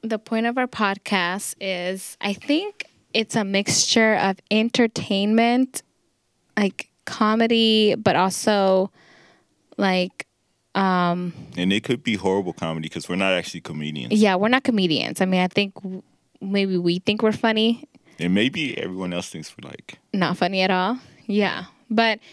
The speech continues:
Speaker 1: entertaining, we do talk a lot about business and I think the process of,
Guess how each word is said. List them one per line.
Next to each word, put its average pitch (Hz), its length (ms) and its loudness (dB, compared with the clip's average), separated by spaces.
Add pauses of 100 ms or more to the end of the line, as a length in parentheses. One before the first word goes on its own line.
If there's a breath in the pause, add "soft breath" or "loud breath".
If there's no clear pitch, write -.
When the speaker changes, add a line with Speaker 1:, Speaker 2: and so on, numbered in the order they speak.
(160 loud breath)
Speaker 1:
entertaining, 269 760 4
we 240 100 2
do 233 140 4
talk 240 200 0
a 240 60 2
lot 220 180 4
about 202 320 0
business 202 500 2
and 196 80 0
I 185 80 2
think 185 180 -2
the - 60 -2
process 185 600 0
of, 170 160 0